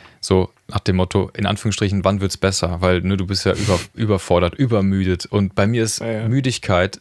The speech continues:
Speaker 1: eigentlich meine, meine größte Schwäche. Wenn ich müde, wenn ich, ich merke, jede Stunde, die ich nicht geschlafen hab, merke ich so. Egal, aber genau, das war, ist so eine große, große Herausforderung. Und, aber natürlich so nach dreieinhalb Jahren, so nach drei Jahren,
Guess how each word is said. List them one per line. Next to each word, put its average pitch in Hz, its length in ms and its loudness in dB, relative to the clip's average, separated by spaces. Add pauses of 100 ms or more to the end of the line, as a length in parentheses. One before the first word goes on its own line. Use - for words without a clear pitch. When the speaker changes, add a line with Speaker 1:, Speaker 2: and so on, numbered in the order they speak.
(120)
Speaker 1:
eigentlich 117 560 -2
meine, 101 580 2
meine 101 260 0
größte 113 360 -2
Schwäche. 92 420 0 (600)
Wenn 98 120 -2
ich 135 180 -2
müde, 127 280 -2
wenn 117 120 0
ich, 123 200 -6
ich 101 160 -4
merke, 117 240 2
jede 127 260 0
Stunde, 120 360 0
die 107 80 0
ich 104 120 -4
nicht 101 160 -2
geschlafen 87 480 0
hab, 90 160 -8 (400)
merke 98 240 2
ich - 200 -8 (180)
so. - 200 -4 (640)
Egal, 101 440 4
aber 101 420 4
genau, 101 320 0
das 107 220 -2
war, 107 260 2
ist 104 120 -6
so 120 60 0
eine 104 140 0
große, 101 420 -2
große 104 280 -2
Herausforderung. 87 420 -2
Und, 107 100 0
aber 110 240 2
natürlich 117 380 0
so - 100 -2
nach 101 180 2
dreieinhalb 101 460 0
Jahren, 113 380 4
so 101 60 -2
nach 95 100 0
drei 98 260 2
Jahren, 104 320 2